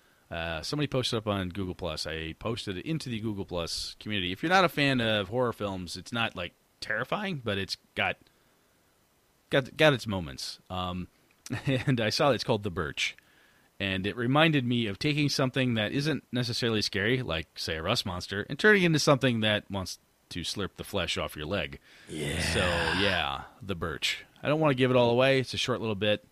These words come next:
Speaker 1: If you're into it, it, it's, it was a fun watch for me. So, anyway, I wanted to share that with folks here. Sean, what have you got?
Speaker 2: Well, I'll tell you what I got, Brett. I got the Origins Awards.
Speaker 1: Boom!
Speaker 2: So,
Speaker 1: That's nice.
Speaker 2: i-, if you didn't get to Origins, uh,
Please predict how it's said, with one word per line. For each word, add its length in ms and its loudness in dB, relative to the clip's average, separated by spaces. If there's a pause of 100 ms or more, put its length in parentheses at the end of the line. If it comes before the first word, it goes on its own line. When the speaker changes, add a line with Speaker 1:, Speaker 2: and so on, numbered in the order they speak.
Speaker 1:
If 160 -8
you're 100 -2
into 280 0
it, 140 0 (800)
it, 280 -2
it's, 320 -8
it 80 -4
was 160 -4
a 60 -8
fun 240 -6
watch 220 -6
for 100 -8
me. 180 -12
So, 140 -10
anyway, 260 -10
I 40 -10
wanted 140 -10
to 60 -10
share 200 -6
that 180 -8
with 80 -16
folks 240 -10
here. 180 -8 (600)
Sean, 300 2
what 80 6
have 80 2
you 100 0
got? 200 0 (1000)
Speaker 2:
Well, 140 2
I'll 100 2
tell 180 4
you 140 4
what 100 0
I 120 0
got, 280 0
Brett. 300 2 (140)
I 80 0
got 220 0
the 180 -2
Origins 600 4
Awards. 760 4 (360)
Speaker 1:
Boom! 600 8 (320)
Speaker 2:
So, 420 6
Speaker 1:
That's 220 0
nice. 80 0
Speaker 2:
i-, 100 -10
if 160 0
you 60 6
didn't 160 6
get 140 4
to 80 2
Origins, 880 4 (240)
uh, 500 -6